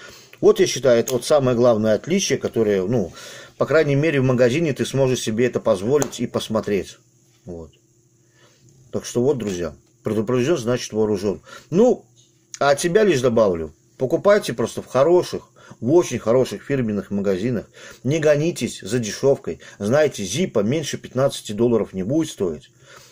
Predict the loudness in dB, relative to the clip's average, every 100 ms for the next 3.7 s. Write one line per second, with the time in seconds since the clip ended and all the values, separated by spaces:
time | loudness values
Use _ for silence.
0 | _ -4 0 2 4 4 4 2 2 2
1 | 4 2 4 0 0 0 0 0 0 0
2 | 0 2 2 2 2 0 0 -6 -10 -8
3 | 0 0 0 2 2 2